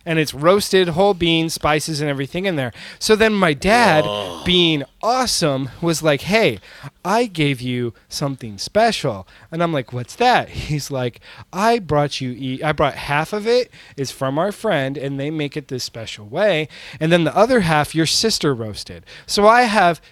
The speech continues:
Speaker 1: two unique, totally custom-made flavors, one by my adopted Ethiopian sister, which, which is phenomenal, and then the other one by my friend, which is my absolute favorite. Not knocking what
Speaker 2: How
Speaker 1: my
Speaker 2: many,
Speaker 1: how
Speaker 2: how
Speaker 1: my
Speaker 2: many,
Speaker 1: si-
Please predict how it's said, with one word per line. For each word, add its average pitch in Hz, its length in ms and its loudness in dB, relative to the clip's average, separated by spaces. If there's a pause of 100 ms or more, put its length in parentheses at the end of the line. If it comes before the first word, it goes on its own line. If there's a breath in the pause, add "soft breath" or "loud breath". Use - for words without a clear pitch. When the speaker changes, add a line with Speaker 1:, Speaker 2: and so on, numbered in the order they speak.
(100)
Speaker 1:
two 277 400 2
unique, 202 800 0 (340 soft breath)
totally 269 540 -2
custom-made 143 840 -4
flavors, 117 640 -4 (320 loud breath)
one 185 400 2
by 254 160 4
my 233 160 4
adopted 156 560 2
Ethiopian 131 640 -2
sister, 110 540 -8 (460 loud breath)
which, 214 280 0 (280)
which 226 180 -4
is 180 120 -6
phenomenal, 147 1000 0 (220 loud breath)
and 180 160 0
then 185 100 0
the 175 100 0
other 233 200 2
one 175 180 4
by 151 140 2
my 135 160 0
friend, 131 400 -2
which 151 200 0
is 143 280 0
my 135 180 -2
absolute 131 500 -4
favorite. 123 460 -4
Not 208 260 2
knocking 196 380 2
what 160 80 2
Speaker 2:
How 170 80 2
Speaker 1:
my 190 80 0
Speaker 2:
many, 190 120 -2
Speaker 1:
how 160 140 2
Speaker 2:
how 156 100 2
Speaker 1:
my 175 40 0
Speaker 2:
many, 170 200 -4
Speaker 1:
si- - 40 -12